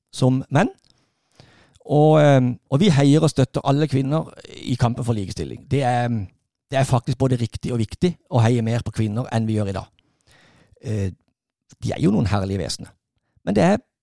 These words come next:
det er ikke til å stikke under en stol at det fører til andre utfordringer for oss menn. Og, og vi må nå finne vår nye plass og rolle i, eh, familie, i samfunn. Ehm,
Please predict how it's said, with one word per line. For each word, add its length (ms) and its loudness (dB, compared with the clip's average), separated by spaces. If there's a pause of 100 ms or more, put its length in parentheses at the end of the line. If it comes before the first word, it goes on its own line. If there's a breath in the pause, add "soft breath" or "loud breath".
(280)
det 100 -4
er 120 0
ikke 200 -2
til 80 0
å 60 -2
stikke 280 0
under 180 -2
en 100 -2
stol 420 0 (640)
at 120 -8
det 100 0
fører 380 2
til 220 -6
andre 400 -2
utfordringer 560 0
for 440 -2 (200)
oss 220 -2 (120)
menn. 200 -6 (1160)
Og, 160 2 (140)
og 80 4
vi 100 6
må 140 4
nå 180 4
finne 320 0
vår 160 4
nye 200 4
plass 260 -2 (160)
og 160 0
rolle 260 4
i, 120 2 (160)
eh, 160 0 (120)
familie, 640 0
i 360 0
samfunn. 440 0 (1120 soft breath)
Ehm, 460 2